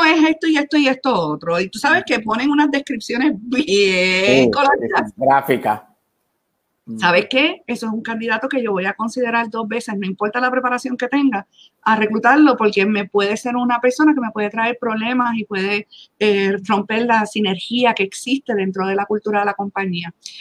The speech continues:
Speaker 1: Así que ojo con lo que postean, aunque sea en Facebook, ¿ok? Te quería decir, como te dije ahorita, tengo un taller el próximo veintidós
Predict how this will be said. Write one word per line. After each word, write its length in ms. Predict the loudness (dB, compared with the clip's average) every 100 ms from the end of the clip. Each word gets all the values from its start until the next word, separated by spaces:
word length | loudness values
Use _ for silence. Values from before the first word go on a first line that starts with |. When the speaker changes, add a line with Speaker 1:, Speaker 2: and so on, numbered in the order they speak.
| -6
Speaker 1:
Así 220 | -2 0
que 140 | 4 4
ojo 260 | 6 4
con 80 | 2
lo 60 | 2
que 80 | 0
postean, 640 | -2 -4 _ 0 2 0 0
aunque 260 | -2 0
sea 300 | -2 2 4 4
en 180 | -2 -2
Facebook, 560 | -2 -2 -4 -10 -12 _ _ -20 _
¿ok? 140 | -2 2 2 0 -8 -4
Te 120 | 0
quería 240 | 2 2 2
decir, 420 | 4 4 4 2 _
como 220 | -2 0
te 80 | 2
dije 140 | 2 2
ahorita, 360 | 0 0 0 0
tengo 200 | -4 -2
un 80 |
taller 300 | 0 2 2 0
el 100 | -2
próximo 400 | -6 -4 -2 -2
veintidós 420 | -2 -2 -2